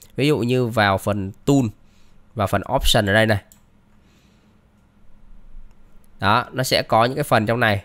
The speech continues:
bạn muốn chỉnh sao bạn chỉnh tùy ý bạn. Ví dụ như ở đây, à, cái phần mà show tooltip có nghĩa là nó sẽ hiển thị ra những cái,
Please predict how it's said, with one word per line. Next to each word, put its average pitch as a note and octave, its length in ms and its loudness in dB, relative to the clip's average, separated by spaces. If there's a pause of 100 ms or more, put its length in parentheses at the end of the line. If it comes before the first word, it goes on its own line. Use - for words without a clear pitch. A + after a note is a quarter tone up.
bạn G#2 200 -4
muốn A#2 240 -2
chỉnh E2+ 240 -4
sao G#2+ 180 0
bạn F#2 120 -4
chỉnh E2+ 220 -4
tùy F#2+ 120 -2
ý G#2 120 0
bạn. B2 220 0 (720)
Ví D3 120 2
dụ D3+ 120 2
như B2 420 2
ở F#2+ 220 -2
đây, A2+ 220 2 (540)
à, G#2 680 0 (200)
cái C#3+ 140 -2
phần G#2+ 300 0
mà F#2+ 460 0
show B2+ 460 2
tooltip C3 480 0 (340)
có C3+ 120 -4
nghĩa C3+ 160 -2
là G2+ 460 2
nó G#2+ 160 -4
sẽ C3 240 -2
hiển G2 200 -2
thị G2 180 -2
ra A2 200 2
những A2+ 240 -6
cái, C#3 360 -4